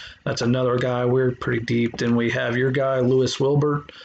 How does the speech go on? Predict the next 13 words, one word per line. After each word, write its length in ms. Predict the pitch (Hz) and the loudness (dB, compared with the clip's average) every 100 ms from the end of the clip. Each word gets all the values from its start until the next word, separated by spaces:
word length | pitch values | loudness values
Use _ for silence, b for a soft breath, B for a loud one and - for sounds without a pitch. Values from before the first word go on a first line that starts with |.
| B B B B B _ | B B B B B _
coming 260 | - 147 143 | -6 0 0
in 220 | 143 147 | 2 0
from 220 | 143 120 | 0 2
Memphis, 340 | 127 127 131 - | 2 2 -2 -4
Tennessee. 640 | - 135 127 - 139 139 | -4 -2 -2 -2 0 0
Then 180 | 127 123 | 2 0
we 120 | 123 | 0
have 180 | 117 127 | -2 -2
another 300 | 123 123 123 | 0 0 0
guy, 460 | 127 127 123 123 117 | 0 -2 -2 -2 -2
uh, 380 | 113 117 113 - - _ _ _ _ | -2 -2 -2 -4 -10 _ _ _ _
Keniji 580 | 131 123 139 127 131 120 | 0 2 2 0 0 0
Chandler, 720 | - 135 135 135 135 135 | -2 -2 0 0 0 0